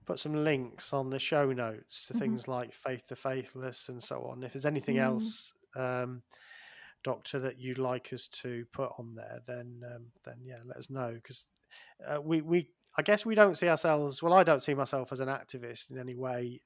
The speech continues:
Speaker 1: Um, so directing people to people who can actually help is, is,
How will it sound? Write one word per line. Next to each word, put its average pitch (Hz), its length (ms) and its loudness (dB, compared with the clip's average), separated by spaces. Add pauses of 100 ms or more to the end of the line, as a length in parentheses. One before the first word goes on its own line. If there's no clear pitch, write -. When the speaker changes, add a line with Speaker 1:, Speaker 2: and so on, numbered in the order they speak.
Speaker 1:
Um, 127 400 0 (920)
so 135 360 4
directing 139 580 0
people 131 400 -8
to 127 600 0 (320)
people 127 320 -8
who 123 180 -4
can 120 140 -10
actually 120 360 -10
help 113 360 -12
is, 113 340 -12
is, 117 460 -10